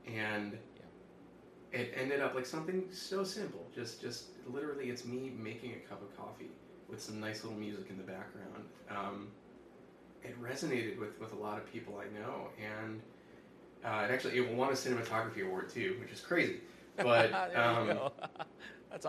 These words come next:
Speaker 1: it's just
Speaker 2: awesome.
Speaker 1: one of those things where it's like, it's, it's, yes, from, like, a visual and technical standpoint,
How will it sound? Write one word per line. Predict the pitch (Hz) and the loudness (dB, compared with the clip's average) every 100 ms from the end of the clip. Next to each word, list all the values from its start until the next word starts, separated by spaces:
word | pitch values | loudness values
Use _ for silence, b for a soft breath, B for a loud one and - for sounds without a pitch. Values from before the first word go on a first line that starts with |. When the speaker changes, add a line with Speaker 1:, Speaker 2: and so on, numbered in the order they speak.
| 165 | 2
Speaker 1:
it's | 139 | 6
just | 190 | 8
Speaker 2:
awesome. | 185 190 | 12 12
Speaker 1:
one | |
of | 185 | 12
those | 170 | 8
things | - 190 165 135 | 8 8 8 6
where | 123 | 4
it's | 120 | 4
like, | 127 123 - | 4 2 2
it's, | 135 123 - - | 0 0 -2 0
it's, | 123 - - - - - - - - - - - - - - - - - - - - - | 0 0 -6 -8 -10 -16 -18 -18 -18 -20 -18 -18 -18 -18 -18 -20 -20 -20 -20 -16 -10 4
yes, | 160 160 - - - - - - - | 6 6 4 -2 -6 -10 -14 -14 -8
from, | 131 127 | -2 0
like, | 123 | 2
a | 123 | 2
visual | 139 139 123 | 4 4 2
and | 110 | 0
technical | 120 113 117 113 | -2 -4 -6 -6
standpoint, | - 110 107 - 107 104 | -4 -4 -4 -4 -4 -4